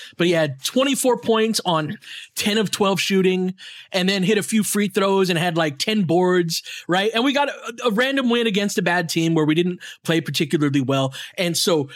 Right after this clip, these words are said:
that, it, in, when you go back to the number three spot, the weakness of a consolidation trade like that is that you go from three bodies to one,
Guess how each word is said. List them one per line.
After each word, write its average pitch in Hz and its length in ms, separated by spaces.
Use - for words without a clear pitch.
that, 190 420
it, 226 180
in, 202 320
when 190 160
you 185 80
go 202 120
back 190 180
to 202 80
the 170 100
number 156 280
three 202 400
spot, - 420
the 170 240
weakness 156 720
of 156 360
a 185 100
consolidation 165 920
trade 127 320
like 117 240
that 113 300
is 170 280
that 151 260
you 175 160
go 214 160
from 156 240
three 170 240
bodies 151 680
to - 120
one, 135 380